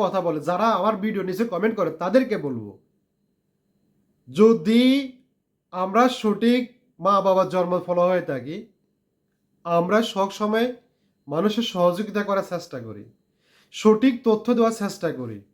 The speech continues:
কারণ আমরা কাজ করি দুবাইয়ে, এবং দুবাইয়ের তথ্য সঠিক দেওয়ার জন্য এই YouTube চ্যানেলটা চালু করা হয়েছিল। কিছু বেজন্মা ইউটিউবার, বেলাজ্জা ইউটিউবার, বেহাফোনা ইউটিউবার যারা আছে, মানুষকে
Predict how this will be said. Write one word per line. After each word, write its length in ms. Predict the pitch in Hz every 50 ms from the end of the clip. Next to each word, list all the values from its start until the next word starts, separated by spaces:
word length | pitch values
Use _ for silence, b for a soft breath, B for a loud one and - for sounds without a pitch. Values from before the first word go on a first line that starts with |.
| _ _ _ _ _ _ -
কারণ 280 | 156 170 180 220 202 170 196 202 - _ _ _ _ _ _ _ _ -
আমরা 260 | 170 175 185 190 220 220 220 226
কাজ 140 | 220 220 214 - -
করি 200 | 220 - 156 151 147 147 _ _ _ 143 143 156
দুবাইয়ে, 440 | 190 180 165 160 135 120 110 101 95 - _ _ _ _ _ _ _ _ _ _ _ _ _ -
এবং 160 | 175 208 240 240 226
দুবাইয়ের 300 | 233 254 240 240 233 233 233
তথ্য 160 | 233 226 - 262 254 -
সঠিক 220 | 226 220 233 226 202
দেওয়ার 200 | 233 233 226 220 233
জন্য 140 | 226 226 233 220 - - 220
এই 60 | 214 202 196
YouTube 240 | 202 202 202 175 -
চ্যানেলটা 260 | 196 190 190 190 214 - -
চালু 160 | 196 185 175 170 170
করা 160 | 170 170 165
হয়েছিল। 320 | 156 135 117 - 123 110 101 92 104 _ _ _ _ _ _ _ _ _ _ _ _ _ -
কিছু 240 | 220 240 240 - 294 269 226
বেজন্মা 440 | 277 262 247 - 233 226 214 214 214
ইউটিউবার, 480 | 214 202 214 208 208 214 214 214 220 220 180 180
বেলাজ্জা 400 | 208 208 208 208 202 208 202 196
ইউটিউবার, 400 | 196 196 202 - 202 202 220 214 175
বেহাফোনা 400 | 196 220 262 254 247 254 247 233
ইউটিউবার 380 | 226 208 208 - 202 185 185 175 175
যারা 160 | 175 180 190 180 165
আছে, 200 | 143 - 175 208 240 247 - _ _ _ _ _ _ _ _ -
মানুষকে 380 | 151 180 214 240 240 240 269